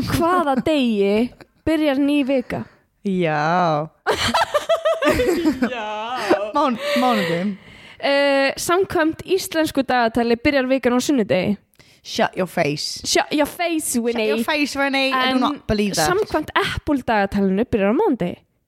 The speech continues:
Speaker 2: Oh my bloody lord, get out of your fucking pantyhose. Þetta er
Speaker 1: Hérna,
Speaker 2: huge.
Speaker 1: þetta er huge, nefnilega. Eh, annað, vissirðu að það, að það er hægt að fá bólusetningu í rassinn?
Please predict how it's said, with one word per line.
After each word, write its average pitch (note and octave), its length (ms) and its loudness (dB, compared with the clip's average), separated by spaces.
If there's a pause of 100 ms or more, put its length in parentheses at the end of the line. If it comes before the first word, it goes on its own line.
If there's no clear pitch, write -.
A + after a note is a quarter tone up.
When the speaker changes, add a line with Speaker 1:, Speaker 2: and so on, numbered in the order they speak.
(640)
Speaker 2:
Oh F4 540 0
my F#3 440 2 (260)
bloody G#3 580 0
lord, F#4+ 500 -2 (240)
get C#4 280 -2
out A3+ 360 0
of C#4+ 160 -2
your A#3 80 2
fucking C#4 400 0
pantyhose. - 720 0 (200)
Þetta B3+ 120 4
er - 80 2
Speaker 1:
Hérna, C4 320 2
Speaker 2:
huge. - 300 -6
Speaker 1:
þetta D#4+ 220 2
er - 60 -6
huge, G#3+ 380 0 (260)
nefnilega. A3+ 600 2 (140)
Eh, C4 500 2 (520)
annað, B3+ 520 2 (320)
vissirðu C4+ 320 2
að C4 80 2
það, C4+ 240 2
að C4 100 -4
það C4+ 100 2
er C4 100 2
hægt - 120 -4
að - 80 -4
fá A#3 140 2
bólusetningu B3+ 600 2
í A#3 40 0
rassinn? - 460 -4